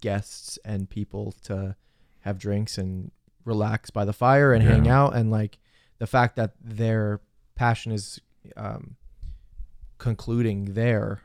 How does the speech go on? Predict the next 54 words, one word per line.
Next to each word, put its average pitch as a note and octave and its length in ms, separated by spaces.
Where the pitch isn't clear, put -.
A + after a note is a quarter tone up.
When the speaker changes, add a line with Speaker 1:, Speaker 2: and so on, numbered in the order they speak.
Speaker 1:
right, G#2 340
is, - 480
you G#2+ 120
know, G#2 80
they're A2+ 120
not A2 200
trying A2 260
to F#2+ 240
hide C3+ 280
it. B2+ 80
And A#2+ 100
the, A2+ 80
<laughs> A#2+ 340
like, D#3+ 260
the - 60
whole E3+ 180
time D#3 200
I'm C#3 80
like, A#2 280
"Yo, A2+ 180
Sophie A2 380
could G#2 180
really G#2+ 240
just - 180
walk A2 240
in D3+ 120
at C#3 100
any B2 200
time," C3 640
or, F2 100
Speaker 2:
Yeah. E2+ 220
Speaker 1:
like, D#2+ 100
"Your C#3+ 100
mom C#3+ 280
could C3 140
be B2+ 100
back C#3 280
a B2 40
day B2+ 200
early." A#2+ 540
Speaker 2:
Well, F#2+ 160
yeah, G#2+ 180
Speaker 1:
Like, G2 100
Speaker 2:
and G2 140
that - 40
Speaker 1:
there's - 160
Speaker 2:
last G#2 200
Speaker 1:
things G3 140
Speaker 2:
scene, - 180
Speaker 1:
that - 140
Speaker 2:
right? - 120
Speaker 1:
can - 80
Speaker 2:
It's F3 100
not C3 40